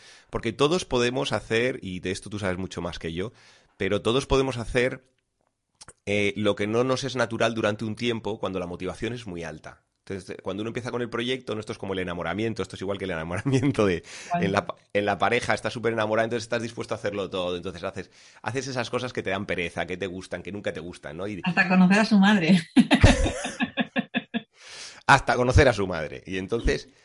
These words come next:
Speaker 1: pero pasado un tiempo ya, cuando empiezas a tener algo de ingresos y tal, y no sé qué, pues al final te centras en lo que te gusta, que es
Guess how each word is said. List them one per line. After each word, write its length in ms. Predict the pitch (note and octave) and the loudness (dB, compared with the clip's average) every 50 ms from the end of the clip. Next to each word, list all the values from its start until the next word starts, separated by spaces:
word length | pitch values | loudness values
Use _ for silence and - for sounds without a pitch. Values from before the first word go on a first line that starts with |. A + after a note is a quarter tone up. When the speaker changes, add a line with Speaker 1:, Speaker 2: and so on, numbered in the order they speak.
| _ _ _ _ | _ _ _ _
Speaker 1:
pero 280 | - G#2+ G2+ G#2+ G2 - | 0 2 2 2 2 2
pasado 280 | A2 A2 - C#3 C#3 | 0 2 4 4 2
un 80 | D3+ C#3+ | 2 2
tiempo 360 | C#3+ D3 D3+ - - D3 D3 | 0 0 0 2 4 4 4
ya, 300 | C3+ C3 C#3 C#3+ D3 C#3 | 6 6 4 4 4 2
cuando 240 | - G#2+ G2+ F#2+ F#2+ | 0 -2 -2 -2 -4
empiezas 300 | F#2 F2+ G#2+ A#2+ A#2+ A#2 | -6 -6 -6 -6 -6 -6
a 20 | |
tener 180 | A#2+ A#2 A2+ A2+ | -4 -2 0 0
algo 200 | A#2 G#2 G#2+ G2+ | 0 0 -2 -2
de 60 | F#2+ | -4
ingresos 520 | F#2+ G2 G2 A#2 C3+ C#3+ C#3 - A2+ F#2 | -4 -2 0 0 2 0 0 -2 -4 -6
y 60 | G2 F#2 | -4 -2
tal, 220 | F#2+ G#2+ A#2 A#2 | 0 0 0 0
y 40 | A2 | -2
no 80 | G2 | -6
sé 100 | F2 F2+ | -8 -6
qué, 160 | F2+ G#2+ A2 A2 | -4 -4 -4 -4
pues 200 | - F2 E2 - | -6 -12 -12 -12
al 100 | E2+ F2 | -12 -12
final 220 | - F2+ G2 G2+ | -6 -4 -2 -2
te 80 | G2+ A2+ | -2 -4
centras 300 | - G#2 G2+ A2 G#2+ A2+ | -6 -6 -6 -6 -6 -6
en 80 | A2+ G2+ | -8 -8
lo 80 | F2+ | -8
que 80 | E2+ D#2+ | -8 -10
te 80 | D2+ | -12
gusta, 420 | D2+ D#2+ D2+ - - - - - _ _ _ _ | -12 -12 -14 -14 -16 -18 -20 -20 _ _ _ _
que 180 | - - D#2+ E2 | -18 -16 -14 -14
es 120 | E2 - | -14 -16